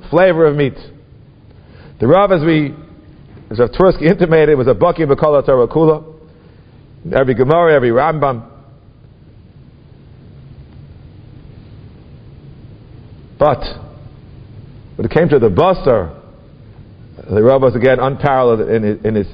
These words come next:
in his generation. The clarity, the depth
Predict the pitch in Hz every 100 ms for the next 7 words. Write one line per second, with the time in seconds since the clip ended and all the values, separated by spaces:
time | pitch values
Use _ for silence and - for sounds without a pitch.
0 | - 117 104 95 104 104 95 - - -
1 | - - - - - - - - - -
2 | - - - - 131 147 185 175 - 113
3 | 98 92 80 147 147